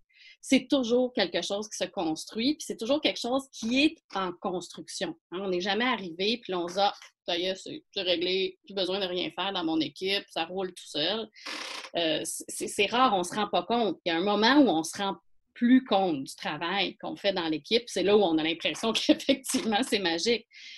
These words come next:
Mais sinon, c'est, c'est ça. C'est donc toute une construction parce qu'une équipe, c'est comme un autre organisme vivant, dans le fond. On met des personnes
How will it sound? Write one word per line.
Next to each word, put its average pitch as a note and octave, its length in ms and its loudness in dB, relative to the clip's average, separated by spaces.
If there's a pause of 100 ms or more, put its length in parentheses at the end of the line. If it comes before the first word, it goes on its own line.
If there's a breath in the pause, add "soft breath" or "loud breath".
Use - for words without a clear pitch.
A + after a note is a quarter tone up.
(200 loud breath)
Mais G#3 120 2
sinon, G#3+ 360 2
c'est, G#3 280 2
c'est - 160 -8
ça. A#3+ 180 0
C'est F#3+ 140 -4
donc A3+ 180 0
toute F4 200 -4
une A3+ 200 0
construction C4 760 0
parce - 200 0
qu'une G#3+ 160 2
équipe, D4 280 -4
c'est - 540 -6
comme F#4 240 0
un G3+ 140 2
autre G#3+ 280 -4
organisme G#3 640 0
vivant, G3 380 0
dans D#3 140 -2
le D3 40 -8
fond. F3+ 220 -4 (460 soft breath)
On F3 120 4
met G#3+ 160 4
des G#3+ 160 4
personnes B3 760 2